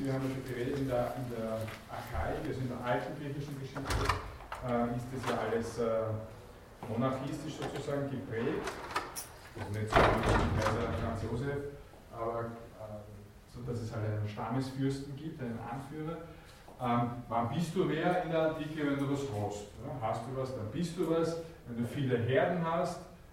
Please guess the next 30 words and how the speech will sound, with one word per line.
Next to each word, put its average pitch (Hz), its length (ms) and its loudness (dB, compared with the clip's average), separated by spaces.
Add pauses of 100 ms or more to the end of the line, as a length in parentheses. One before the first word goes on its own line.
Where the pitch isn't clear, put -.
(260)
ein 113 200 -4
großes 117 500 0
Haus, - 520 4 (340)
ich 110 140 -8
meine, 113 300 -2 (520)
mit 117 260 -8
dem 117 100 0
Millennium 120 400 2
Tower - 340 4
kommt 131 180 -2
das - 140 -6
nicht 117 180 -2
mit, 185 300 2
aber 131 320 4
halt 123 120 2 (580)
verhältnismäßig 127 720 2 (100)
groß - 300 2
für 156 80 -4
die 147 120 -4
Antike 139 440 -6 (340)
und 131 80 -12
solche 123 240 -4
Sachen, 110 320 -4
wenn 104 100 -2
du 104 320 -2
Vermögen 147 240 0
hast, 135 240 0 (320)
dann 127 100 -4 (120)
bist 120 260 -2
du 120 180 2